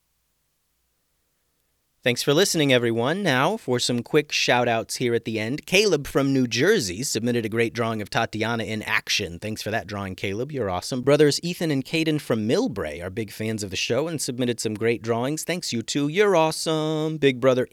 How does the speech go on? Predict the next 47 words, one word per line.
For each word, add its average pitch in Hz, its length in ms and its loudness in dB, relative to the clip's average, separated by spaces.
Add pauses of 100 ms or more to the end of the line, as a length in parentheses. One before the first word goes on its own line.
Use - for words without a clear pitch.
Eamon 131 540 0
and 104 180 -4
little 110 160 0
sister - 320 -2
Nellie. 107 480 0
Love 156 540 4 (240)
listening 127 360 0
to 127 100 -6
the 123 60 -4
stories 113 360 0
on 110 160 -2
road 92 220 -4
trips. - 280 -6
Thanks 120 220 -2
for 110 120 -2
listening, 101 320 -2
Eamon 95 240 -4
and 92 80 -4
Nellie. 98 240 -2
You 107 120 -2
two 101 220 -4
are 95 100 -2
awesome. 98 300 0
Ayukin 156 640 0
and 214 120 0
Tanaki 185 520 -2
from 113 160 -8
Fairbanks, 170 560 2
Alaska. 113 540 -2
Love 131 320 0
sharing 104 400 2
their 87 140 -6
artwork 143 440 -2
and 110 120 -4
asking 101 340 -6
questions 147 420 -2
and 113 140 -4
listening 135 380 -4
to 127 100 -4
the 104 100 -6
show. 160 440 4
You 160 160 0
two 151 200 -2
are 117 160 0
awesome. 156 540 0
The 175 100 2
website 117 540 2